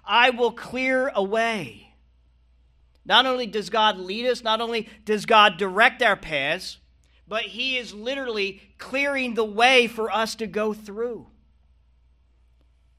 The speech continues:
Isaiah chapter forty, verses three and four. Let me read this to you. "The voice of one crying in the wilderness,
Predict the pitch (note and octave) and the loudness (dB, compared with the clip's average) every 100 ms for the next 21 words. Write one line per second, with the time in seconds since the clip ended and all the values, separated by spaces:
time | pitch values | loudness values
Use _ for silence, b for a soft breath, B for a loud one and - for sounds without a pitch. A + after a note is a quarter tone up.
0 | _ F3 G#3 F3+ A3 A#3 G#3+ G#3+ G3+ G3+ | _ -2 -2 0 0 0 -2 -4 -6 -6
1 | F3+ - G#3+ D#3 G#2 _ _ _ _ _ | -14 -10 -8 -8 -10 _ _ _ _ _
2 | _ _ _ _ _ _ _ _ _ _ | _ _ _ _ _ _ _ _ _ _
3 | _ E3+ F3 E3 - F3+ F#3+ F3+ - D#3+ | _ -10 -8 -10 -12 -4 0 0 -4 -8
4 | C#3 F#3 F#3 E3+ C3 A#2+ - A2+ G#2 - | -8 -8 -6 -6 -8 -12 -14 -16 -18 -20
5 | _ _ _ _ _ _ _ _ _ _ | _ _ _ _ _ _ _ _ _ _
6 | _ _ _ _ _ _ _ D3 F3 F3 | _ _ _ _ _ _ _ -6 -4 6
7 | B3 C4 - G#3 F3+ A3+ G#3+ - G#3+ A3 | 8 8 4 -4 0 0 0 -4 2 6
8 | B3+ B3 A3+ G#3 F3+ G3 F#3+ D3+ G#2 - | 6 4 -2 -2 0 0 0 -4 -8 -16
9 | - - | -20 -20